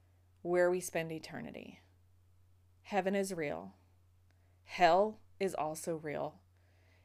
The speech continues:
Eternal separation from God is real. Do you know him? Have you ever accepted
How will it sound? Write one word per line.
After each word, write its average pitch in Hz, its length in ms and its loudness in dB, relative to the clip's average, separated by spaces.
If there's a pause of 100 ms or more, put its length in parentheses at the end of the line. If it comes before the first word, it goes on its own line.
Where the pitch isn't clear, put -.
(140)
Eternal 190 460 0
separation 185 720 0
from 165 220 -8
God 151 480 -4 (520)
is - 160 -10
real. 131 340 -8 (1700)
Do 190 200 -2
you 180 500 -2 (180)
know 151 640 -4 (300)
him? 143 360 -14 (1600)
Have 190 260 2
you 202 280 0
ever 190 320 4
accepted 165 920 0